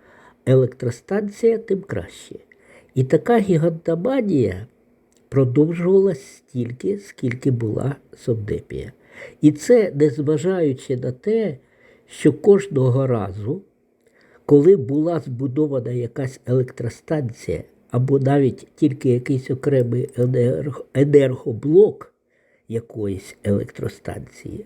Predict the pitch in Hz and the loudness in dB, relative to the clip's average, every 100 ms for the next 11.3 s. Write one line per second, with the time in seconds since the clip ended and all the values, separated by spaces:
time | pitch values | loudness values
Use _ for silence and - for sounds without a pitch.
0 | _ - 117 113 123 151 160 202 202 - | _ 0 2 4 2 0 0 -2 -4 -18
1 | - 123 123 104 104 127 127 113 117 - | 0 2 2 0 -2 2 2 0 -4 -6
2 | 151 170 175 190 185 _ - 143 117 117 | -6 -6 -2 -2 -2 _ -4 -2 0 4
3 | 147 156 143 113 104 104 110 - 147 - | 4 4 -2 -2 -2 -8 -8 -6 -6 -4
4 | 104 113 - - - 107 110 113 - 104 | -6 -4 -6 -10 -4 -4 -2 -6 -4 -4
5 | 101 - - - 101 95 80 - - _ | -4 -4 -12 -8 -8 -6 -10 -12 -16 _
6 | - 113 - - - - - 139 - - | -20 -20 -20 -20 -18 -12 2 2 2 0
7 | 247 202 135 139 160 220 214 - 175 190 | 2 2 2 2 4 2 -2 -8 -4 -4
8 | 160 - 147 127 120 120 71 80 98 120 | -6 -10 -6 -2 -2 -2 -10 -10 -12 -18
9 | _ - - - - _ - 160 226 196 | _ -20 -20 -20 -20 _ 4 4 4 -2
10 | - 117 175 175 170 156 156 226 233 135 | -2 -2 -2 0 -2 -2 4 4 4 -6
11 | 107 101 | -6 -6